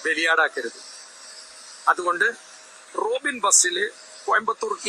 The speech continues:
യാത്ര ചെയ്യാനുള്ളവർ റോബിൻ ബസ്സിന്റെ ഫോൺ നമ്പർ ഞാൻ ഇതിൻ്റെ അകത്ത് ഇട്ട് തരാം. അവരെ ബുക്ക് ചെയ്ത് അതിൽ, ഏഹ്, നിങ്ങളെല്ലാം യാത്ര ചെയ്യണം. റോബിൻ ബസ്സിന് ഗിരീശനെ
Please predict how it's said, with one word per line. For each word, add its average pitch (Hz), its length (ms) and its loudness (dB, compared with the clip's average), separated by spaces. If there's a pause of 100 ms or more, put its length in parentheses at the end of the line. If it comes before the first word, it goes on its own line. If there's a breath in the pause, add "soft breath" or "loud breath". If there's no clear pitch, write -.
യാത്ര 170 260 4
ചെയ്യാനുള്ളവർ 165 640 4 (720)
റോബിൻ 185 340 -2
ബസ്സിന്റെ 165 380 4
ഫോൺ 165 220 4
നമ്പർ 156 240 2
ഞാൻ 165 160 6
ഇതിൻ്റെ 160 160 2
അകത്ത് 156 160 -2
ഇട്ട് 160 200 -4
തരാം. 156 200 4 (720)
അവരെ 160 180 2 (100)
ബുക്ക് - 280 -8
ചെയ്ത് 175 280 -2 (420)
അതിൽ, 156 200 0 (300)
ഏഹ്, 127 360 2 (120)
നിങ്ങളെല്ലാം 151 480 4 (120)
യാത്ര 135 220 4 (120)
ചെയ്യണം. 170 260 2 (640)
റോബിൻ 190 360 -4
ബസ്സിന് 175 360 8 (800)
ഗിരീശനെ 180 480 4